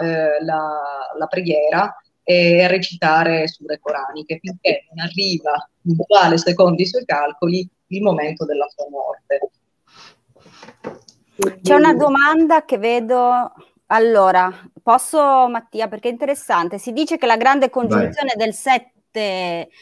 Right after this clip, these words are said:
Speaker 2: del sette avanti Cristo, eh, la stella di Betlemme, fosse stata una congiunzione tripla. Cosa significa tripla? Eh, allora, no, in teoria è una congiunzione di, ehm,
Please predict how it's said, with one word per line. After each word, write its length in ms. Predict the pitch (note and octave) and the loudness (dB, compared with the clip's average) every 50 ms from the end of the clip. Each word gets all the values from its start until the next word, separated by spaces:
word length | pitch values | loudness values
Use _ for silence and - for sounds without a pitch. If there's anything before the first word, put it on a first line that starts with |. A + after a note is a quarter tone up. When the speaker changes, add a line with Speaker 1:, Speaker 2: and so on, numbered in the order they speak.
| - - - _ | -20 -20 -14 _
Speaker 2:
del 160 | - A3 A3 | -2 -2 -2
sette 840 | A3+ - C4+ C4 B3+ C4 _ - A3+ G#3+ G#3 F#3+ F#3+ F#3 F3 E3+ E3+ | 2 2 2 2 2 0 _ -4 -2 -2 0 0 -2 -2 0 0 0
avanti 300 | E3+ F3+ F#3 F#3 F3+ - | 0 0 -2 -4 -6 -4
Cristo, 600 | - E4 F4+ F4 - - - F#4 F#4+ F#4+ F4 - - - - - - - _ _ _ | -2 -2 -2 -2 -4 -2 0 0 2 2 0 -4 -8 -16 -20 -20 -20 -20 _ _ _
eh, 220 | - G#3+ G#3+ G#3 G#3 | 2 4 4 4 4
la 100 | G#3+ G#3 | 4 2
stella 340 | - - C4 B3+ B3+ A#3+ | 2 0 0 2 4 4
di 120 | G#3+ G3+ A3 | 2 2 2
Betlemme, 540 | G3+ B3 B3 B3 D4 D4+ D#4+ E4 F4 F4 F4 | 2 0 0 2 2 2 4 4 2 2 0
fosse 280 | - C4+ B3+ C4 B3+ | -2 -4 -4 -4 -4
stata 280 | B3 - C4 A#3+ A#3+ A3+ | 0 2 2 2 2 0
una 160 | G#3 A3 A3 | -2 -2 -4
congiunzione 760 | - A#3 A3+ G#3 G#3+ A3 A3 - - - B3 A#3 G#3+ A#3 A3+ | -4 -6 -6 -6 -6 -6 -8 -6 -4 -4 -4 -2 -4 -6 -6
tripla. 480 | - C#4+ D4 D4+ D#4+ D#4+ E4 D#4+ D#4+ | -4 0 0 0 0 2 2 0 0
Cosa 220 | D#4+ C4 A#3 A#3 A3 | 0 0 0 0 -2
significa 500 | A3+ B3 A#3+ A#3 A3+ A#3 G#3 - A#3+ B3+ | -2 -2 -4 -2 -2 -2 -2 0 -2 -2
tripla? 680 | - - D4+ D4 D#4 D#4+ - - D#4+ E4 E4+ E4+ F4 E4+ - _ _ _ _ _ _ _ _ _ _ _ _ _ _ _ _ _ _ _ | 0 0 0 2 2 2 2 2 4 6 6 4 4 0 -4 _ _ _ _ _ _ _ _ _ _ _ _ _ _ _ _ _ _ _
Eh, 800 | A3 A#3+ A#3+ A#3+ A#3 A#3 A#3 A3+ A3+ A3+ A3+ A3+ A3+ A3 A3 A3 - - _ _ | 4 6 6 8 8 6 6 6 6 6 6 6 6 6 4 2 0 -4 _ _
allora, 580 | - B3+ C4 C4+ C4+ B3 A#3 G#3+ G3 F#3+ F#3 | 2 2 2 4 4 4 4 4 4 4 2
no, 260 | G3 A3+ A3+ G3+ F3+ E3+ | 0 0 0 0 0 0
in 200 | G3 G#3+ G3 - | -4 -8 -10 -4
teoria 760 | - C#4 C4 C4 C4+ D4 D#4+ F4+ F#4 F4+ F4+ F#4 F4+ F4 - | 0 0 2 2 2 0 0 2 4 4 4 4 4 2 0
è 200 | - A3 A#3 A#3+ | 0 0 0 0
una 220 | A#3+ A#3+ A#3 A3 A#3 | 2 0 -2 -2 -2
congiunzione 720 | - A3+ A3 G3+ G#3+ G#3 F#3 - A3+ A#3 B3+ C4 B3+ A3+ | -4 -6 -6 -6 -8 -8 -8 -6 -6 -4 -4 -4 -6 -8
di, 440 | F3+ E3+ F#3+ G3+ G#3+ A3 A3 G#3+ - _ | -8 -10 -10 -8 -8 -8 -8 -8 -10 _
ehm, 1700 | _ - G3+ G3 F#3 F#3 F#3 F3+ F3+ F3+ F3+ F3+ F3+ F3+ F3 F3 F3 F3 F3 F3+ F3 F3 E3+ E3+ E3+ E3+ E3+ E3 D#3+ D#3+ C#3+ B2+ B2+ - | _ -6 -4 -2 -2 0 0 0 0 2 2 2 4 4 4 4 4 2 2 -2 -4 -4 -4 -4 -4 -6 -6 -8 -8 -10 -12 -14 -16 -18